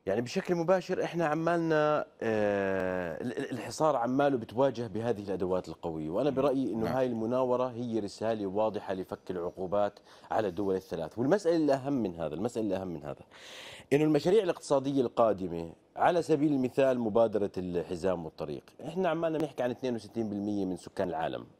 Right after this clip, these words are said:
Speaker 2: مهم.
Speaker 1: عمالنا بنحكي عن مشاريع بستة وعشرين تريليون دولار،
Speaker 2: مم.
Speaker 1: وعمالنا بنحكي عن طرق وسكك حديد
Speaker 2: مم.
Speaker 1: وموانئ بحرية بتجمع الثلاث قارات الأوروبية والإفريقية والآسيوية.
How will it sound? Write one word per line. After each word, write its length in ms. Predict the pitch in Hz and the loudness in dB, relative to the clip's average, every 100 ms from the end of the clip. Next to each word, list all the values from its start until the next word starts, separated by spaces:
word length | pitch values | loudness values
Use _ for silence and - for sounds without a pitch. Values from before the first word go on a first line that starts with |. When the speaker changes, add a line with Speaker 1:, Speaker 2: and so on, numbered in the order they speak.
| - | -20
Speaker 2:
مهم. 200 | 80 85 - - - | -14 -14 -14 -20 -10
Speaker 1:
عمالنا 260 | - 117 131 | 0 2 2
بنحكي 260 | 131 127 113 | -2 0 0
عن 120 | 110 | 0
مشاريع 360 | 104 117 120 | -2 0 -2
بستة 340 | 95 - - 107 | -2 -8 -4 -2
وعشرين 460 | 92 - 107 110 | -2 -4 -2 -2
تريليون 460 | 95 98 92 101 95 | -2 -4 0 0 2
دولار، 340 | 90 82 69 - _ _ | 0 -2 -2 -6 _ _
Speaker 2:
مم. 160 | 82 85 - - - 82 | -12 -12 -14 -20 -8 0
Speaker 1:
وعمالنا 380 | 98 120 135 | 2 4 2
بنحكي 360 | 123 135 - 120 | 2 -2 0 2
عن 400 | 98 113 127 117 - | 4 2 0 -6 -4
طرق 460 | 127 127 - - - _ _ _ | 2 2 2 -6 -20 _ _ _
وسكك 300 | 90 - 117 | -4 0 -2
حديد 480 | - 98 104 123 127 117 | -2 -4 0 -2 -2 -6
Speaker 2:
مم. 100 | 85 71 - | -14 -14 -12
Speaker 1:
وموانئ 640 | 80 101 110 107 117 131 104 | 0 4 4 4 4 2 0
بحرية 540 | 110 120 127 127 123 - - - | -2 -2 0 0 -2 -8 -16 -8
بتجمع 480 | 101 160 120 120 107 | -2 0 2 0 0
الثلاث 300 | - 131 110 | 2 2 2
قارات 400 | 117 110 120 107 | 0 4 2 2
الأوروبية 540 | 101 107 - 135 123 | 0 0 0 0 2
والإفريقية 680 | 113 95 98 101 - 123 131 | 2 0 -2 -4 -2 -2 0
والآسيوية. 680 | 139 135 - 180 151 80 | 0 0 2 0 0 -4